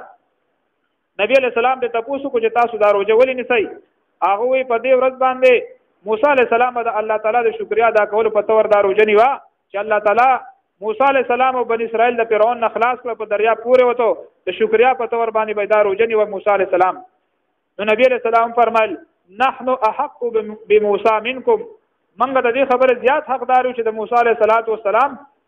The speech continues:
اقتدا وکړو او دغه اتباع وکړو. ستاسو نه د هغه موږ زیات حقدار یو. نو نبی علیه السلام په خپله باندې دا <clears throat> روژه نیوه.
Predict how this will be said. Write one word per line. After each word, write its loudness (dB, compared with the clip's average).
اقتدا 2
وکړو -4
او 2
دغه 2
اتباع 0
وکړو. -4
ستاسو 0
نه -4
د 4
هغه 0
موږ -8
زیات 2
حقدار 2
یو. -4
نو -6
نبی 2
علیه 0
السلام -2
په -2
خپله 0
باندې -2
دا 2
<clears throat> -6
روژه -2
نیوه. 0